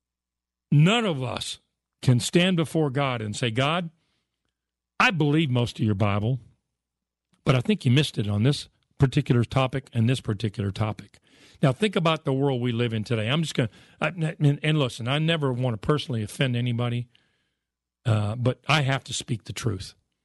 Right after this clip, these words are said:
And so when we now as a society want to stand here and say, a little boy that's six years old, what kid growing up doesn't get confused sometimes?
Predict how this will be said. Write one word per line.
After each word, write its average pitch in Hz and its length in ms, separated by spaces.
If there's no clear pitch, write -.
And 139 120
so 143 200
when 117 360
we 180 220
now 147 380
as 110 140
a 113 80
society 127 600
want 117 180
to 110 60
stand 139 500
here 135 200
and 120 200
say, 113 360
a 131 80
little 151 280
boy 127 340
that's 117 180
six - 300
years 127 240
old, 120 340
what 196 200
kid 139 380
growing 127 320
up 113 140
doesn't 120 200
get 117 200
confused 113 500
sometimes? 95 640